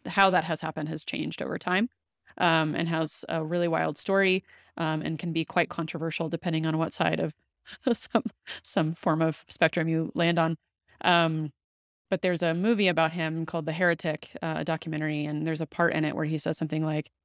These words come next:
you know, basically talking about how so many people feel like, um, doubt is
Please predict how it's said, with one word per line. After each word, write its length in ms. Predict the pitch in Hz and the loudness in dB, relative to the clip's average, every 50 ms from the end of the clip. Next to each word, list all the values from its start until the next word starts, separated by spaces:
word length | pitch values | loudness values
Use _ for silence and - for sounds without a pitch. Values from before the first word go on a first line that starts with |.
| _ _ _ _ _ - | _ _ _ _ _ 0
you 80 | 185 | 2
know, 180 | 170 151 151 156 _ _ _ _ _ _ - - - - - - - - | 2 2 2 0 _ _ _ _ _ _ -12 -12 -10 -10 -12 -10 -6 4
basically 300 | 196 208 202 - 196 180 | 4 4 4 4 0 0
talking 240 | - 180 165 175 170 | 0 0 0 0 0
about 160 | 165 156 160 | 0 0 0
how 100 | 165 165 | -2 -2
so 160 | - - 220 | 0 2 2
many 160 | 220 214 202 | 2 2 2
people 240 | 175 190 170 180 175 | 0 0 0 0 0
feel 420 | 165 - 180 165 156 151 151 156 - | 0 0 0 2 2 2 0 0 0
like, 400 | - 165 156 160 - - - - - | 2 2 2 0 -2 -6 -12 -10 -6
um, 520 | 156 151 147 147 143 143 139 139 139 147 147 - _ _ _ _ _ _ _ _ _ _ _ _ _ _ _ _ _ - 156 147 | -6 -4 -4 -2 -2 -2 -2 -2 -4 -4 -6 -10 _ _ _ _ _ _ _ _ _ _ _ _ _ _ _ _ _ -14 -10 -2
doubt 420 | - 180 165 170 165 160 143 - _ _ _ _ _ _ _ _ - | 2 4 6 6 6 4 2 0 _ _ _ _ _ _ _ _ 0
is 640 | 175 170 170 165 156 151 151 147 - - - - | 2 4 4 4 2 2 0 -2 -4 -6 -6 -8